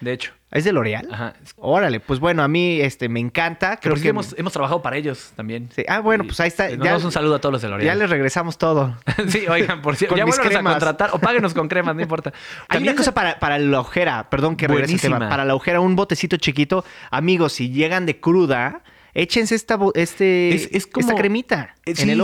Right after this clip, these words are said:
Speaker 2: ojo.
Speaker 1: sé, es un botecito chiquito, pregunten, es el de las ojeras de hombre. Así,
Speaker 2: Tal
Speaker 1: o sea,
Speaker 2: cual.
Speaker 1: ni siquiera es, es para mujeres, es para hombres. Bastante bueno. Está por demás decir que la imagen es tu principal herramienta de comunicación. Hay dos quotes que les queremos compartir. El primero es, "Si quieres entender a una persona,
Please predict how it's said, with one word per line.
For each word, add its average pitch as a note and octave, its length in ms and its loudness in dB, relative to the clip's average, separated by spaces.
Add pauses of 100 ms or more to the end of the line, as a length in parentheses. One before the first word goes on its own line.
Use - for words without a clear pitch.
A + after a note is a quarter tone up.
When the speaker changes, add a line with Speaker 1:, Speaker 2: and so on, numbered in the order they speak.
Speaker 2:
ojo. D#3 80 2
Speaker 1:
sé, A3+ 120 -2
es F#3+ 160 -6
un A#3+ 160 -2
botecito E3+ 460 -2
chiquito, C#3+ 540 -2
pregunten, D3+ 400 0
es D3+ 100 -4
el F3 60 -4
de D3 80 2
las B2 120 0
ojeras D#3 300 -2
de B2+ 120 2
hombre. A#2+ 360 -2
Así, - 160 -4
Speaker 2:
Tal C3+ 80 2
Speaker 1:
o B2 40 2
sea, A2 60 0
Speaker 2:
cual. B2 160 0
Speaker 1:
ni B2+ 60 -4
siquiera D3+ 300 0
es, E3 240 -4
es C#3 80 -16
para C3+ 160 -2
mujeres, D#3 240 -4
es C#3+ 100 -4
para C3 240 0
hombres. C#3+ 260 -2 (300)
Bastante C3 400 -4
bueno. G#2+ 240 -2 (260)
Está - 160 -4
por G3 140 0
demás D#3 220 2
decir D#3+ 320 0
que C#3 260 0
la C3+ 80 2
imagen D#3+ 380 0
es D3+ 200 -4
tu D3 140 -2
principal D3+ 400 -2
herramienta F3+ 380 0
de - 80 -4
comunicación. C3+ 800 0
Hay D4 120 0
dos E4 200 0
quotes G#3+ 400 0
que F3 80 0
les D3+ 120 0
queremos F3 280 0
compartir. C#3 600 0 (140)
El F3+ 140 2
primero D4 400 4
es, - 280 -6 (380)
"Si - 420 -2
quieres D#4 420 2
entender F3+ 560 2
a - 20 2
una F#3 200 0
persona, D#3 520 -2